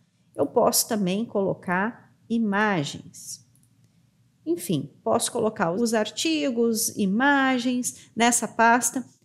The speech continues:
para o aluno e as configurações, é, padrão de restrição de acesso, de conclusão, e vou salvar. Aqui está a minha pasta. Então, observe aqui a diferença, é,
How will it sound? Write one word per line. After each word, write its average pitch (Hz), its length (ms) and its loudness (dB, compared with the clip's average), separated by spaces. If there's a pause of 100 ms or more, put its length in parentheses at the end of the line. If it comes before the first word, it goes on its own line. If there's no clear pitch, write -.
(160)
para 220 200 6
o 226 60 4
aluno 247 440 2
e 247 100 2
as 233 140 2
configurações, 202 1400 0
é, 170 200 2
padrão 233 560 2
de 196 80 2
restrição 180 420 -2
de 185 80 0
acesso, 226 600 2
de 196 100 -6
conclusão, 240 840 -2 (540)
e 381 100 4
vou 233 680 4 (340)
salvar. 247 960 2 (1700)
Aqui 240 320 0
está 240 260 -2
a 226 60 0
minha 247 260 0
pasta. - 540 -8 (440)
Então, 480 220 0
observe 294 560 4
aqui 262 240 0
a 240 60 4
diferença, 170 920 -2 (360)
é, 160 280 0